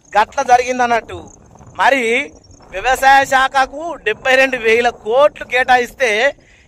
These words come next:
ఇప్పటి వరకు మాఫీ చేసింది ఎంత తెలుసా? పన్నెండు వేల కోట్లు మాత్రమే. మరి మిగిలిన పైసలు ఏం చేస్తుర్రు?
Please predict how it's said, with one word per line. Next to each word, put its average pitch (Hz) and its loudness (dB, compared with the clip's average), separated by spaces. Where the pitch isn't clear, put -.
ఇప్పటి 247 0
వరకు 247 4
మాఫీ 233 -2
చేసింది 240 -4
ఎంత 226 -8
తెలుసా? 220 0
పన్నెండు 233 0
వేల 254 2
కోట్లు 247 -4
మాత్రమే. 240 -2
మరి 233 4
మిగిలిన 214 -4
పైసలు 240 2
ఏం 247 0
చేస్తుర్రు? 240 -2